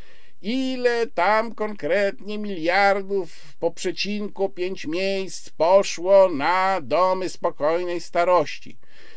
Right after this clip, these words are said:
A ile opakowań leków kupiono w związku z programem Leki dla Seniora? To jest, nawiasem mówiąc, chyba najciekawszy, a może nawet najbardziej groteskowy fragment tego wystąpienia. Ja tam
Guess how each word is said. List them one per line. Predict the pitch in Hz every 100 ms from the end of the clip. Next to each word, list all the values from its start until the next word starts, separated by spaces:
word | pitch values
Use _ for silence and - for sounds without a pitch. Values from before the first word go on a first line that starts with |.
| -
A | - 151
ile | - 247 262 254 240
opakowań | 220 233 202 196 220 220 220 220 135
leków | 143 220 202 - 208 - -
kupiono | 196 - - 143 208 214 208 208 208 202
w | 123
związku | 92 143 208 208 - 196
z | 196
programem | - 185 135 160 196 190 180
Leki | 185 190 190
dla | 185 170
Seniora? | 190 180 160 143
To | 170
jest, | 160
nawiasem | 170 165 165 190 180
mówiąc, | 185 175 -
chyba | 196 165 151 - - - -
najciekawszy, | 120 160 196 190 180 - - - - 190 - 185 185 - 233 220
a | - 170
może | 180 175 170
nawet | 165 160 160
najbardziej | 170 151 165 156 139
groteskowy | 117 185 202 208 - - 226 180 117
fragment | 117 123 110 104 110 -
tego | 127 123
wystąpienia. | 117 127 - 110 196 185 143
Ja |
tam | 143 139